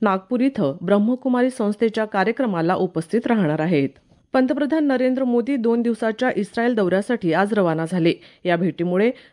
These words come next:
दोन्ही देशातील दीर्घकालीन मैत्रीचे संबंध अधिक दृढ होतील, असं पंतप्रधानांनी दिलेल्या निवेदनात सांगितलं. या दौऱ्यातून सामरिक भागीदारीस नवे उद्दिष्ट मिळेल आणि समृद्ध भविष्यासाठी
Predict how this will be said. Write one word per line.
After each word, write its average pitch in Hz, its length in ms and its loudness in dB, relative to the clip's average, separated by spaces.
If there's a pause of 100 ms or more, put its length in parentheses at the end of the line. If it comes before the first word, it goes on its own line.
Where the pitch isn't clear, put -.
दोन्ही 233 340 2
देशातील 254 540 -2
दीर्घकालीन 240 640 0
मैत्रीचे 185 480 0
संबंध 185 480 0
अधिक 185 380 0
दृढ 175 220 4
होतील, 185 320 0 (280)
असं 196 240 0
पंतप्रधानांनी 226 880 0 (280)
दिलेल्या 226 400 0
निवेदनात 202 500 0
सांगितलं. 156 520 0 (320)
या 233 140 -2
दौऱ्यातून 247 540 0
सामरिक 214 540 -2
भागीदारीस 202 520 0 (100)
नवे 190 200 0
उद्दिष्ट 175 440 -2
मिळेल 170 420 0
आणि 190 160 0
समृद्ध 214 500 0
भविष्यासाठी 175 720 0